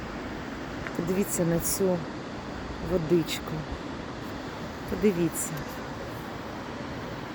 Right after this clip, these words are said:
Це величезне щастя бути в таких місцях. Величезне щастя жити. Величезне щастя це все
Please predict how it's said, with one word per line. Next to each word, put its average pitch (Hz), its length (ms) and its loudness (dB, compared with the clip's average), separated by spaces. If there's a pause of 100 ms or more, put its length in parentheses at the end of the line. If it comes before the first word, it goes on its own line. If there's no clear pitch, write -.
(2500)
Це 214 60 4
величезне 208 580 6
щастя - 580 0 (420)
бути 214 180 2
в - 100 -4
таких 160 240 -2 (140)
місцях. 147 400 0 (680)
Величезне 190 520 4
щастя 180 440 2
жити. 143 460 0 (680)
Величезне 180 560 6
щастя 220 680 4 (840)
це 190 60 0
все - 260 4